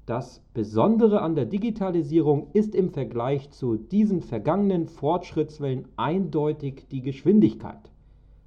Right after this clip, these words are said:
Menschen, Regionen und Wirtschaftszweige werden nicht wie bisher Jahrzehnte Zeit haben,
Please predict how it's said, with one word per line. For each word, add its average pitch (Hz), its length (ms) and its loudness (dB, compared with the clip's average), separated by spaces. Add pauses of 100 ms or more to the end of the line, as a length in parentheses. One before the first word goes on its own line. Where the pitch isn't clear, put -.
(140)
Menschen, 156 600 0
Regionen 170 1000 2
und 208 300 4
Wirtschaftszweige 147 1040 0 (260)
werden 135 340 2
nicht 214 280 2
wie 170 120 2
bisher 190 460 4
Jahrzehnte 156 760 0
Zeit 170 380 -4
haben, 151 300 0